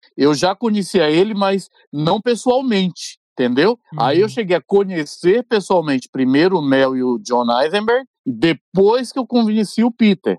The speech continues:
Speaker 1: porque eu ia fazer o, a minha tese, o, o trabalho de campo, no Parque Estadual do Turvo. Então eu fui pra Iguaçu pra conhecer ele, e de lá nós fomos pro Turvo, entendeu? Aí eu fui conhecer pessoalmente,
Speaker 2: Aham.
Speaker 1: pessoalmente, mas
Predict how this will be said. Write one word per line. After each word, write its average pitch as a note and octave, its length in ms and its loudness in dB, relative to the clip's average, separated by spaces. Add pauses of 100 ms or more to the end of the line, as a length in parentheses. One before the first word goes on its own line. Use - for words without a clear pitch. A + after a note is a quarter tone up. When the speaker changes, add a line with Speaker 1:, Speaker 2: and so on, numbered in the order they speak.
Speaker 1:
porque F#3 240 -2
eu F3+ 80 -2
ia F#3 140 0
fazer F3 560 0 (160)
o, C#3+ 360 2
a C3+ 120 2
minha C#3+ 200 0
tese, E3 480 0
o, C3+ 80 -2 (140)
o B2+ 80 -4
trabalho C3 400 -2
de A2+ 220 -16
campo, G3 480 -2 (120)
no F3+ 160 0
Parque D#3 280 -4
Estadual F3 340 -4
do G#3 140 -4
Turvo. G3 560 0 (240)
Então A#2 200 0
eu C#3+ 40 -2
fui G3+ 200 0
pra E3 200 -2
Iguaçu E3+ 560 -4
pra A3 140 -4
conhecer E3+ 420 -4
ele, E3 320 2 (140)
e E3 60 -4
de F3 120 2
lá D#3 160 0
nós E3+ 280 -6
fomos G3+ 180 0
pro G#3+ 220 -4
Turvo, F3+ 420 0 (140)
entendeu? D#3 360 2
Aí D#3+ 140 0
eu F#3 160 2 (100)
fui G3 140 -4
conhecer G3+ 720 0 (100)
pessoalmente, A3+ 1300 2
Speaker 2:
Aham. D#3 300 -2
Speaker 1:
pessoalmente, F3 760 -2
mas C3+ 240 -2